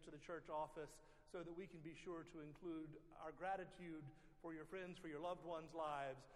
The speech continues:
during the communion liturgy on All Saints Sunday. You can send that to the church office, or if you're signed up for our weekly e-news, there'll be a notice about it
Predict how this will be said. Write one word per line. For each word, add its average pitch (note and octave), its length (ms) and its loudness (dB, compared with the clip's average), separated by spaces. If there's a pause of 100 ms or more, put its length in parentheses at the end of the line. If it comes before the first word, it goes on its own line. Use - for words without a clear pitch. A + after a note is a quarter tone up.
(260)
during D#3+ 400 0
the D3 80 -4
communion D#3+ 480 -4
liturgy D3 560 -2
on C#3+ 240 -2
All C#3 320 0
Saints C#3+ 400 -8
Sunday. C3+ 480 -4 (280)
You D#3 80 -10
can D3+ 80 -8
send F3 160 -4
that D#3+ 160 2
to D3+ 80 -10
the D3 80 -10
church E3 240 -2
office, D#3+ 320 0
or D#3 80 -8
if C3+ 160 -6
you're D#3 80 -4
signed E3+ 240 0
up E3+ 160 0
for D#3+ 80 0
our D3+ 80 4
weekly D3 320 -4
e-news, D3 400 -4
there'll C#3 160 -2
be C#3 80 -6
a C3 80 -6
notice C3+ 240 -6
about C3+ 240 -2
it - 80 -8